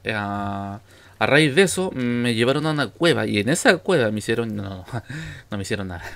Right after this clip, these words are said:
En esa cueva, eh, me encontré un mapa, el cual lo tengo aquí,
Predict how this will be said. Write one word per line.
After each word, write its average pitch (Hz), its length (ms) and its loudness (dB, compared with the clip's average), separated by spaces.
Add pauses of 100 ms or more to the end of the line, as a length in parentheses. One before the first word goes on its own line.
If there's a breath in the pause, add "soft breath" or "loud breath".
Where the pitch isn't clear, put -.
(340 loud breath)
En 113 100 -2
esa 139 220 2
cueva, 151 440 4
eh, 101 720 0
me 123 120 2
encontré 127 360 2
un 170 140 0
mapa, 156 400 -2
el 104 140 -6
cual 117 200 -6
lo 120 60 -6
tengo 123 200 -6
aquí, 135 340 -6